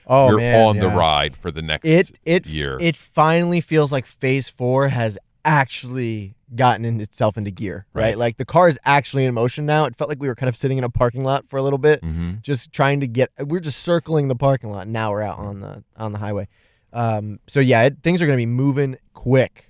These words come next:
Speaker 1: I think, over the next couple of movies. Um, but yeah, I mean, I think you're right. I think the humor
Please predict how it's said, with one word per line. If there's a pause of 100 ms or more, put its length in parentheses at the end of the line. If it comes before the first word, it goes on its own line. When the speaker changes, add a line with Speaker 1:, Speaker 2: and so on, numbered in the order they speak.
Speaker 1:
I
think,
over
the
next
couple
of
movies. (480)
Um, (360)
but
yeah,
I
mean,
I
think
you're
right.
I
think
the
humor